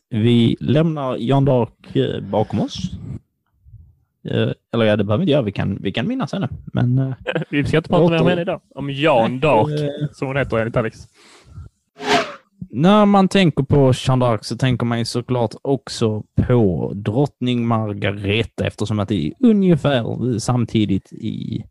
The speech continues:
Speaker 1: i tiden och, eh, båda är ganska kända kvinnor, eh, i historien.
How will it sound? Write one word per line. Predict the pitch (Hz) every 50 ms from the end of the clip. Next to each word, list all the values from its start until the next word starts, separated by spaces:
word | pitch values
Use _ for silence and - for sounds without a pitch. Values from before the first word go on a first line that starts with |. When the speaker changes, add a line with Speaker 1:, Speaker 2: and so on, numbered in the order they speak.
| _ _ _ _ _
Speaker 1:
i | - 104 107 98
tiden | - - 143 135 123 104 95 98 98 101
och, | 73 90 101 - - -
eh, | 98 92
båda | 98 98 101 104 104 104 101 101 101 98 - - _ - - _ _ _ _ _ -
är | - 107 104 - - - - - 151 170 196 214 220 247 311 247
ganska | 247 294 330 330 - - - 277 262 208
kända | - 214 226 226 214 214 208 196 185 165 135
kvinnor, | - - - 143 156 165 170 156 135 117 113 113 113 120 110 113
eh, | 110 107 - _ _ _ -
i | - 110 107 101 104
historien. | - - - 117 - - - - 185 156 120 104 104 95 80 - - - -